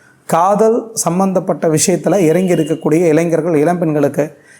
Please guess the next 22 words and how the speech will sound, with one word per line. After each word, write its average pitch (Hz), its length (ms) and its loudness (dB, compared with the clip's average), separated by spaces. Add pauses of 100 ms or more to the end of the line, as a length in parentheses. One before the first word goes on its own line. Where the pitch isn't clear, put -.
இந்த 180 240 2
காலகட்டத்துல 175 520 0
சங்கடங்கள் 180 600 -2
ஏற்படலாம். 143 520 -2 (420)
மனமகிழ்ச்சி 190 600 0
ஸ்தானத்துல 180 440 0 (100)
சனியும் 175 380 -2
ராகுவும் 165 380 0
இருக்கிறது 170 360 0
அவ்வளோ 156 260 2
நல்லது 147 320 -2
அல்ல. 139 180 0 (560)
அதற்கடுத்து 170 640 0
சிறப்பான 214 720 -2
காலம் 156 320 -2
அப்படின்னா, 139 360 -2 (500)
பதினாலு 190 580 0
ஐந்து 170 420 -2 (140)
ரெண்டாயிரத்தி 180 600 0
இருபத்தைந்துக்கு 160 600 0
பிறகு 160 340 0 (540)
குரு 190 180 4